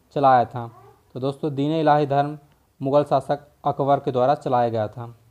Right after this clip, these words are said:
अकबर। नेक्स्ट है, नेक्स्ट है, उगते और डूबते समय सूर्य लाल प्रतीत क्यों होता है? आपको बताना है कि सूर्य उगते और डूबते समय लाल प्रतीत क्यों होता है। तो आंसर है,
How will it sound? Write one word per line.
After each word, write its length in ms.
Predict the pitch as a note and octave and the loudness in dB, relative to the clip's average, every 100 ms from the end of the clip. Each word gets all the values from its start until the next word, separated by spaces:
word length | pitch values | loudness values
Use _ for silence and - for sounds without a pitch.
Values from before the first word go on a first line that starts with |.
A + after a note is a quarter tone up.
| _ - | _ -10
अकबर। 380 | B2+ B2 G#2+ G#2+ - _ _ - | -8 -6 -8 -10 -16 _ _ -12
नेक्स्ट 400 | A#2+ C3 C3+ D3+ | -6 -6 -6 -8
है, 180 | C#3+ C#3 _ _ _ _ _ _ _ _ _ _ _ _ _ _ _ _ | -8 -10 _ _ _ _ _ _ _ _ _ _ _ _ _ _ _ _
नेक्स्ट 420 | B2+ D3+ E3 - | -14 -12 -12 -8
है, 200 | D3+ D#3 - _ - | -8 -8 -16 _ -8
उगते 360 | E3 F3 G3 G3+ | -4 -2 0 2
और 280 | E3+ E3+ D#3+ | 4 4 4
डूबते 360 | D#3 D#3 F#3 E3+ | 0 -2 -4 -2
समय 260 | D#3+ D3+ | -4 -4
सूर्य 460 | D3+ - E3+ F3+ E3+ | -6 -4 -2 0 2
लाल 260 | C#3+ D3 | 4 4
प्रतीत 440 | D3+ D3+ - D#3 D#3 _ _ - | 2 -6 -6 -8 -8 _ _ -6
क्यों 180 | D#3 C#3 | -4 -4
होता 320 | A#2 - A#2 | -6 -6 -6
है? 120 | A2+ | -6
आपको 300 | B2+ B2+ D3 | -8 -6 -4
बताना 280 | C3+ C3+ C#3+ | -2 -2 -4
है 180 | D3 D3+ _ _ _ _ - | -6 -10 _ _ _ _ -14
कि 60 | C#3 | -12
सूर्य 480 | - D#3+ E3 E3+ - _ | -4 -2 -2 -4 -10 _
उगते 400 | D#3 D3 D3+ E3+ E3+ - _ | -6 -6 -2 -2 -2 -8 _
और 100 | D3+ | -4
डूबते 360 | C#3+ D3 C#3+ D#3 | -2 -4 -4 -6
समय 220 | D#3+ D3 | -4 -4
लाल 260 | C3+ C#3 D3 | 0 2 0
प्रतीत 340 | D3 C#3 C#3 | -4 -8 -10
क्यों 200 | - D3+ | -6 -6
होता 280 | C#3 A#2+ B2+ | -4 -2 -2
है। 220 | C3+ C3+ C#3 _ _ _ - | -2 -6 -10 _ _ _ -4
तो 60 | |
आंसर 340 | B2+ C3+ C#3 D3 | -2 0 -2 0
है, 320 | D3 C#3+ | 0 -2